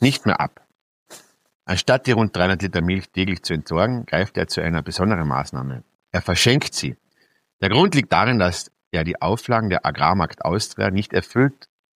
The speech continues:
hatte. Denn bereits seit Jänner zwanzig vierundzwanzig gilt die Anbindehaltung laut den Kriterien als verboten. Da die Kärntner Milch das ama-Siegel trägt, wurde die Abholung eingestellt.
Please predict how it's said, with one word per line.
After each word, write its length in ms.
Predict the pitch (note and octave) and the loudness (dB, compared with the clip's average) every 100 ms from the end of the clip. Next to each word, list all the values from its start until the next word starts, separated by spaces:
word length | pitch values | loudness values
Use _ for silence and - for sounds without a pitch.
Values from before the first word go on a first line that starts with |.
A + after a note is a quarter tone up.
| _ | _
hatte. 460 | - D#2 D2 E2+ C#2 - _ _ _ _ | -2 0 0 -2 -2 -6 _ _ _ _
Denn 120 | G#2 | 0
bereits 360 | F#2+ F2+ G2 A2 | 2 4 4 2
seit 160 | F#2 - _ | 0 -2 _
Jänner 280 | F2+ G2 F2 | 2 2 2
zwanzig 420 | - E2+ - - | 0 -2 -2 -4
vierundzwanzig 580 | B2+ A#2+ - D2+ - - _ | 0 0 0 -6 -8 -14 _
gilt 260 | A2+ B2+ - | 0 2 0
die 100 | - | 0
Anbindehaltung 720 | F2 G#2 G#2+ F#2 E2 F#2+ F2+ | 2 2 2 4 2 0 0
laut 280 | D2+ F2 - | 2 2 0
den 80 | F#2 | -8
Kriterien 420 | - - E2+ F2+ | -10 -4 -2 0
als 260 | D#2+ F2 | 0 -2
verboten. 580 | - E2+ G2 A2 - - - _ _ _ _ | -2 0 4 4 2 -8 -10 _ _ _ _
Da 120 | - G2+ | -2 0
die 80 | |
Kärntner 360 | G#2+ A2+ A#2+ A2+ | 2 2 2 2
Milch 220 | A2+ A#2+ | 2 2
das 220 | - E2+ | -2 -2
ama-Siegel 560 | - G2 A2+ - F2 D#2+ | 2 2 2 0 -4 -6
trägt, 420 | - D#2 G#2 - _ | -4 -2 -2 -4 _
wurde 240 | G2 A2+ | 2 2
die 200 | F#2 - | 2 0
Abholung 480 | F2 - - A2+ G#2 - | 0 -2 -2 0 0 0
eingestellt. 680 | F#2 A2 - - C3 - | 2 4 2 -4 -8 -10